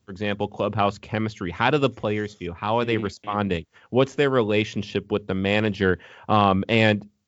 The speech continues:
Speaker 1: also the manager, I think, think we think of this, they take the fall for almost anything that happens to a team. If a player gets in trouble, the manager is the one who goes and talks to the media,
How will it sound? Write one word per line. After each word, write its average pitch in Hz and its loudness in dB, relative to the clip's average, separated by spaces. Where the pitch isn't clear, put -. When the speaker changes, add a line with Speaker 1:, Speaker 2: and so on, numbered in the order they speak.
Speaker 1:
also 180 2
the 135 0
manager, 123 2
I 107 0
think, 139 -2
think 123 -4
we 101 -2
think 139 0
of 123 2
this, 104 -2
they 123 2
take 208 0
the 131 -4
fall 117 0
for 107 0
almost 110 2
anything 110 -2
that 95 -2
happens 101 -2
to 104 -6
a 90 -2
team. 131 0
If 90 0
a 95 0
player 120 2
gets 117 -2
in 104 -4
trouble, 120 2
the 113 0
manager 113 0
is 113 -2
the 117 -2
one 110 2
who 101 2
goes 107 4
and 98 -2
talks 110 2
to - -6
the 113 0
media, 104 4